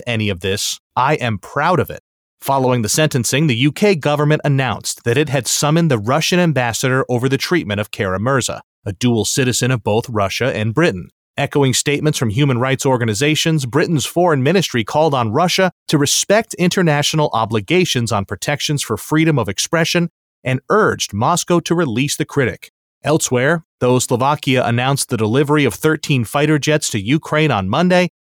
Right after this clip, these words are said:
the Eastern European country joined neighbors Poland and Hungary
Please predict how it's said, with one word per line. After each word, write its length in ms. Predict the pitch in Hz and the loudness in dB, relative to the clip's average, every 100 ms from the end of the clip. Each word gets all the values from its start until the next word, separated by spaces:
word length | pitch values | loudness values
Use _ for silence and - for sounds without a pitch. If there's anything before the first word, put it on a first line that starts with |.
| _ | _
the 160 | 127 156 | -8 0
Eastern 300 | 170 - 156 | 0 2 2
European 540 | 156 156 151 151 143 | 4 2 2 0 2
country 400 | 143 151 147 151 | 2 0 2 0
joined 420 | 117 107 147 180 | 0 0 2 2
neighbors 400 | 135 117 113 113 | 0 0 0 -2
Poland 500 | - - 180 120 85 - | -2 0 2 2 -2 -6
and 120 | 117 | -6
Hungary 520 | 107 196 160 92 - | -2 0 0 -2 -6